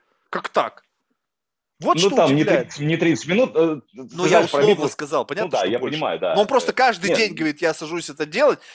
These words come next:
Speaker 1: за вечер до двенадцати я это заканчиваю». Значит, он не целый день сидит, наверно.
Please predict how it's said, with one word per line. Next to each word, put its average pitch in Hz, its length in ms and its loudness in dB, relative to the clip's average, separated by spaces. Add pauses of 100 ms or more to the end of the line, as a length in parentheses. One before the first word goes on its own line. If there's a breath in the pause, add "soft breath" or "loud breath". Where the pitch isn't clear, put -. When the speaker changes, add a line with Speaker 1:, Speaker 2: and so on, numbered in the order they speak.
Speaker 1:
за 147 180 -2
вечер 208 360 -4
до 147 120 -12
двенадцати 170 500 -4
я 180 120 0
это 151 320 -10
заканчиваю». 120 520 -6
Значит, 147 260 -6
он 151 80 -4
не 156 80 -10
целый 233 280 2
день 139 160 -10
сидит, - 300 -20
наверно. 101 280 -14